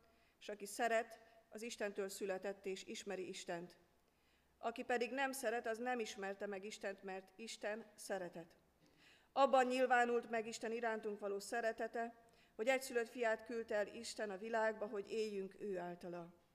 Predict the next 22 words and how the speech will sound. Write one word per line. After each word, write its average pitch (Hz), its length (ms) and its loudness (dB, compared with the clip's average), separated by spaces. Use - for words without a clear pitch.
Ez 254 220 6
a 262 280 2
szeretet, 269 640 0
és 247 260 -4
nem 277 260 0
az, 175 360 -4
hogy 208 140 -2
mi 233 100 0
szeretjük 214 500 -4
Istent, 180 440 -8
hanem 254 260 6
hogy 247 200 4
ő 294 180 2
szeretett 233 480 -2
minket, 240 360 -4
és 226 220 -4
elküldte 240 560 2
a 196 80 -6
fiát 220 420 -2
engesztelő 208 540 -6
áldozatul 196 600 0
bűneinkért. 175 720 -8